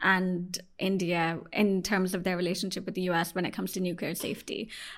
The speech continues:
Uh, so we don't have the same, even though we have a Hindutva fascist government who is saying that we're gonna change that policy, we don't have the same kind of indignation shown to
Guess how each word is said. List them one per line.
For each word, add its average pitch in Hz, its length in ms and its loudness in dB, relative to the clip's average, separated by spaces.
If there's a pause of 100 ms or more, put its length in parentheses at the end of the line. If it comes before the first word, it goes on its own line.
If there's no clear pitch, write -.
Uh, 208 280 10
so - 160 8
we 247 160 10
don't 247 300 6
have 220 260 2
the 202 120 2
same, 196 480 4
even 220 240 6
though 202 100 8
we 190 120 6
have 190 140 2
a 185 140 2
Hindutva 185 480 0
fascist - 420 -2
government 175 360 0
who 185 100 -2
is 185 140 -2
saying 180 180 0
that 165 100 -2
we're 180 80 -2
gonna 180 180 -2
change 180 260 -2
that - 160 -4
policy, 202 360 0
we 202 140 4
don't 196 220 4
have 196 200 0
the 190 80 -2
same 185 240 0
kind 185 200 0
of - 60 -4
indignation 185 1000 0
shown 185 420 0
to 180 360 0